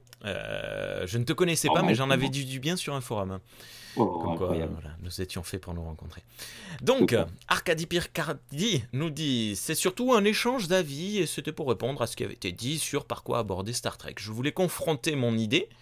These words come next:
Speaker 1: et voir ce que vous en pensiez. Euh, pour moi, il y a trois portes équivalentes pour entrer dans Star Trek. La porte A en tant que Star Trek en tant que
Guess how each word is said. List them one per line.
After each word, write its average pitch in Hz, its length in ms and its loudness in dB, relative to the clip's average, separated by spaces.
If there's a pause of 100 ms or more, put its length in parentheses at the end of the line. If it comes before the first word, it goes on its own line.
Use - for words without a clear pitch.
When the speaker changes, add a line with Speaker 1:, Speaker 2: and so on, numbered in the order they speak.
(500)
Speaker 1:
et 196 100 6
voir 101 320 0
ce - 140 -6
que 135 120 -6
vous 135 120 -4
en 180 80 0
pensiez. 151 500 0 (880)
Euh, 117 220 6
pour 226 220 2
moi, 117 240 6
il 107 60 2
y 117 60 4
a 117 60 4
trois - 300 0
portes - 440 0 (200)
équivalentes 139 760 -2 (200)
pour 233 320 -2
entrer 143 340 -2
dans 135 140 -4
Star - 260 -6
Trek. - 180 -16
La - 100 -6
porte - 360 -4
A 156 180 4 (360)
en 123 100 0
tant 104 220 -2
que 98 200 -2 (280)
Star - 220 0
Trek 104 200 -2
en 90 80 -6
tant 92 120 -4
que 87 140 -8